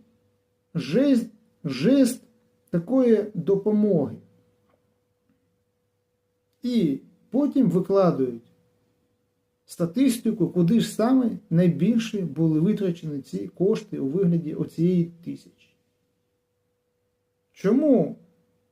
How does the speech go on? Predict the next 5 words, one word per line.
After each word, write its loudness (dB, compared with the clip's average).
досі 0
в -2
Україні 0
існує 0
оця -2